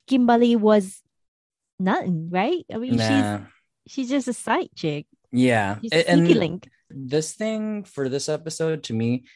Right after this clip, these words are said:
Speaker 2: it felt like he was just kind of appeasing her because he knew it's her final hours and then she was gone.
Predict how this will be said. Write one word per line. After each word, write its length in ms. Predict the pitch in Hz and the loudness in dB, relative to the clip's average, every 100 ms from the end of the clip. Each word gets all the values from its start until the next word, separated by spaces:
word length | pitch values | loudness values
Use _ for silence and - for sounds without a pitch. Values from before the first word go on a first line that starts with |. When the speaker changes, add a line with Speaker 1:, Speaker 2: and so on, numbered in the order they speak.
| _ | _
Speaker 2:
it 200 | 120 123 | -6 -6
felt 300 | - 127 120 | 0 0 2
like 320 | 131 131 131 | 2 2 -2
he 200 | - - | -6 -4
was 140 | 127 107 | -4 -4
just 160 | 110 | -8
kind 180 | - 113 | -6 -6
of 80 | 92 | -6
appeasing 380 | 87 104 95 101 | -8 -8 -4 -4
her 360 | 101 101 98 98 | -4 -6 -8 -10
because 260 | 104 104 | -10 -10
he 120 | - | -6
knew 180 | 101 98 | -6 -6
it's 120 | 98 | -6
her 100 | - | -8
final 380 | 92 95 95 92 | -8 -6 -6 -6
hours 380 | 90 95 110 107 | -6 -4 -4 -4
and 100 | 104 | -6
then 60 | 90 | -6
she 120 | 104 | -8
was 140 | 90 | -10
gone. 300 | 78 78 - | -12 -16 -20